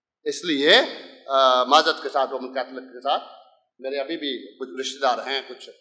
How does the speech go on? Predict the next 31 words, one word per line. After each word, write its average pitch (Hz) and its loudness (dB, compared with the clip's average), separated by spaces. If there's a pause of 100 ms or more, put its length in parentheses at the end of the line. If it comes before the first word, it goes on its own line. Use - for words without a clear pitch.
(300)
जो 123 -6
कि 131 -4
रोमन 123 0
कैथोलिक 127 4
हैं, 247 -2
दोस्त 147 0
हैं, 135 -4
मैं 123 -4 (180)
जाता 131 -2
हूँ, 123 -4
मिलता 123 -6
हूँ, - -12
लेकिन, 151 -8 (720)
और 202 6
अगर 233 4
मांस 208 8
में 254 2
शीरा 233 6
हकीकी 233 6
खून 233 4
में 233 8
तब्दील 233 8
हो 202 8
जाता 196 8
है 208 10
तो 208 4
पुराने 196 8
आदम 196 8
में 202 6
खून 180 2
पीना 226 6